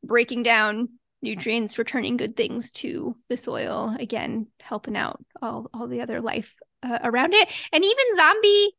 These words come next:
fungi, even though as, as horrible <laughs> as it sounds, uh, they play an important role in the ecosystem as well.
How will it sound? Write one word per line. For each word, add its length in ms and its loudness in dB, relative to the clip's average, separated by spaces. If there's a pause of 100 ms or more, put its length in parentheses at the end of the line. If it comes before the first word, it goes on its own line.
(160)
fungi, 560 4 (420)
even 220 -2
though 140 2
as, 180 -4 (220)
as 180 0
horrible 480 4
<laughs> 0 -
as 80 4
it 280 6
sounds, 500 4 (260)
uh, 140 2
they 160 0
play 280 4
an 60 4
important 380 2
role 280 0
in 200 -4
the 200 -6
ecosystem 600 0
as 260 4
well. 400 4